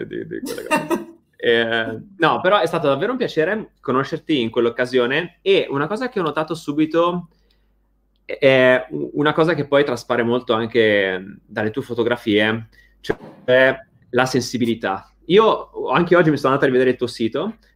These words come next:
Speaker 1: eh, ho detto così mi do uno sguardo, insomma, gli ultimi lavori. In realtà poi, eh, li avevo già visti praticamente tutti, avevo già dato, guardato quasi tutto. E... però quello che noto di te è la capacità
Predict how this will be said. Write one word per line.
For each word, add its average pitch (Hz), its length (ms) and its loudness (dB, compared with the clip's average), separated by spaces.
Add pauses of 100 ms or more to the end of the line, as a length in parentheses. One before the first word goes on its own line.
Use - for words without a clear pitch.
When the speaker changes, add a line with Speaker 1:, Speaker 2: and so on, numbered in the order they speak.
Speaker 1:
eh, 92 120 -10
ho 95 60 -4
detto 104 220 -4
così 101 160 -8
mi 101 100 -2
do 95 160 -4
uno 98 140 -4
sguardo, 104 340 0
insomma, 104 260 -6
gli 101 60 0
ultimi 104 240 -2
lavori. 107 340 2
In 123 60 2
realtà 123 240 4
poi, 143 200 4 (420)
eh, 104 80 -4
li 101 320 0
avevo 117 140 8
già 123 120 4
visti 120 280 0
praticamente 104 500 0
tutti, 95 320 -6
avevo 92 160 0
già 92 460 -2
dato, 90 520 -6
guardato 95 280 -6
quasi 95 200 -8
tutto. 127 420 -4 (400)
E... 107 760 4 (340)
però 214 180 2
quello 220 220 4
che 131 320 -2
noto 170 260 -2
di 180 140 -4
te 202 260 -4 (1040)
è 120 100 0
la 120 80 2
capacità 156 880 -2